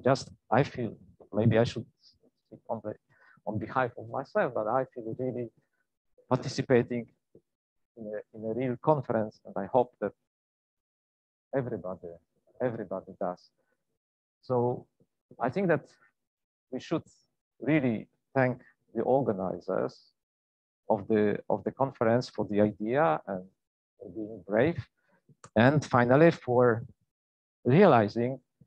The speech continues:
realizing this conference. So let, I think, let us thank Piotr, Krzysztof, yeah, I, I, <laughs> Felix, uh,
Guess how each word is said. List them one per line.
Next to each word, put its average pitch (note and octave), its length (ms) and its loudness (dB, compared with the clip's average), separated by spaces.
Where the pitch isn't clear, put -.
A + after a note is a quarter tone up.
realizing A#2 540 2
this G#2 140 -12
conference. A2+ 760 0
So F#2+ 260 -4
let, B2 320 2
I G#2 60 4
think, B2+ 200 -2
let B2 200 4
us A#2+ 160 -2
thank A#2 260 2
Piotr, C3+ 340 2
Krzysztof, C#3+ 440 -4
yeah, E3+ 260 -2
I, A2+ 80 4
I, B2+ 400 2
<laughs> D3+ 40 0
Felix, C3+ 640 0
uh, G2+ 220 -2